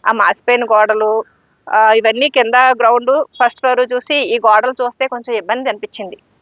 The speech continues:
వీటికి కూడా వేస్తే బాగుంటుంది కదా, సెకండ్ ఫ్లోర్ ఇంత,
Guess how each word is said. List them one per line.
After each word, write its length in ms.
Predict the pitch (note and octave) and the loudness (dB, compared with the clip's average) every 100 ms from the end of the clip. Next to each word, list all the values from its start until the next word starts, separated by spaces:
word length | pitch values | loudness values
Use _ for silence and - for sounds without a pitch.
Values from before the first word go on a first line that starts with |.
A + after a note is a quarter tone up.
| _ - - | _ -12 -4
వీటికి 200 | G#3+ A3+ | -2 -2
కూడా 180 | A#3 A#3+ | 0 2
వేస్తే 320 | A#3+ G#3+ - | 2 2 0
బాగుంటుంది 400 | A3+ G#3 G#3+ G#3 | 0 2 2 -2
కదా, 320 | G3+ G#3 C#4 A#3+ | -2 2 2 0
సెకండ్ 480 | - - G3+ G#3+ | -4 -4 -2 -4
ఫ్లోర్ 200 | G#3+ A#3 | -4 -2
ఇంత, 360 | G#3+ G3+ G#3 G3+ | -2 0 2 0